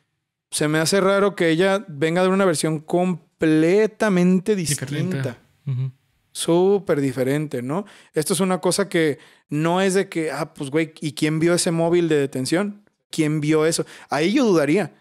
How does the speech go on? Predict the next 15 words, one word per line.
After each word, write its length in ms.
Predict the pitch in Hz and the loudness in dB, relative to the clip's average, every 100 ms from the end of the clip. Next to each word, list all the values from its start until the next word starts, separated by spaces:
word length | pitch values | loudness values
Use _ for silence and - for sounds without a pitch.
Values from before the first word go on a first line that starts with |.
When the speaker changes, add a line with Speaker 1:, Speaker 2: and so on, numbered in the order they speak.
| _ | _
Speaker 2:
Sí, 140 | - 190 | -4 -2
sí, 120 | 180 | 0
no, 220 | 180 160 | 0 -2
si, 180 | 131 147 | -2 -4
si, 220 | 127 160 | -4 -4
si 120 | 143 | -2
sul-, 380 | 143 139 143 143 | -2 -2 -2 -4
si 180 | 139 143 | -4 0
surgiera 540 | 135 135 135 151 175 160 | 0 0 -2 0 0 0
la 160 | 135 | -2
persona 260 | 135 131 170 | -4 -4 -4
que 40 | |
está 120 | - 160 | -4 -6
acompañada, 500 | 147 131 123 131 147 | -6 -10 -10 -8 -6
güey, 240 | 160 196 | -6 -8